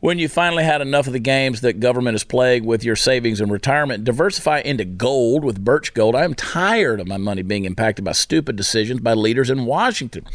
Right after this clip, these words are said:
So for over five thousand years, gold has withstood inflation, geopolitical turmoil, and stock market crashes. And here's the great news. You can still get it. In fact, you can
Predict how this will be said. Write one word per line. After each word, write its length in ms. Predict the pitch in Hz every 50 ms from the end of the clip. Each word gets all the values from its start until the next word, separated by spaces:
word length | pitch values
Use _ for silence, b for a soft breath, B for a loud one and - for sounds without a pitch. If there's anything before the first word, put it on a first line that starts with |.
| B B B B B B B B B
So 180 | - - 185 180
for 100 | 170 208
over 140 | 233 208 196
five 320 | - - 185 190 190 185 175
thousand 380 | 175 175 160 147 131 131 127
years, 200 | 127 120 120 107
gold 360 | 107 123 127 131 135 135 131
has 180 | 123 120 113 104
withstood 540 | 110 113 104 - - - - 120 117 110 104
inflation, 600 | 101 98 98 - - 104 101 104 101 - 101 98
geopolitical 640 | 98 117 127 123 110 - 107 110 101 92 98 87
turmoil, 480 | - - 143 147 143 135 131 127 127 120
and 100 | 104 92
stock 320 | - - - 127 117 -
market 300 | - 107 104 - - -
crashes. 500 | - - 113 110 104 101 101 - 107 92
And 200 | - - 113 107
here's 320 | 95 107 135 143 135 131 -
the 60 | 117
great 300 | 110 110 123 139 143 -
news. 360 | 95 104 98 101 104 98 101
You 100 | 117 117
can 140 | - 104 101
still 240 | - - 117 110 98
get 280 | 90 87 110 113 110
it. 200 | 104 76 - B B B B B B B B
In 100 | 104 104
fact, 300 | - - 135 127 113 -
you 80 | 120 117
can 140 | 107 117